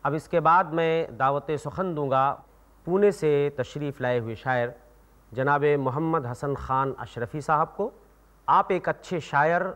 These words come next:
एक अच्छे नात खां और सहाफ़ी हैं। दो माही रिसाला कौनैन के आप एडिटर भी हैं। आपकी कई तसनीफ़ात ज़ेर तबा हैं, ख़ास तौर से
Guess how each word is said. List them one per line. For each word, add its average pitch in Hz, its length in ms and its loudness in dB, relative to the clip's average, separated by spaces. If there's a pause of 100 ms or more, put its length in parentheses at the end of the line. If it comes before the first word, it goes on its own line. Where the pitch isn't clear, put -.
(300)
एक 117 120 -10
अच्छे 127 360 -8
नात 123 280 -2
खां 160 320 -2 (400)
और 107 140 -10
सहाफ़ी 123 480 -4
हैं। 185 180 -6 (500)
दो 170 220 2
माही 208 300 0
रिसाला 190 480 0
कौनैन 165 420 0
के 160 120 -4
आप 123 280 0
एडिटर 117 380 -4
भी 190 160 -4
हैं। 214 160 -4
आपकी 127 520 -2
कई 220 220 -2
तसनीफ़ात 139 720 -2
ज़ेर 110 320 -8
तबा 127 260 -2
हैं, 175 200 -6
ख़ास 107 400 -6
तौर 170 200 4
से 127 280 -6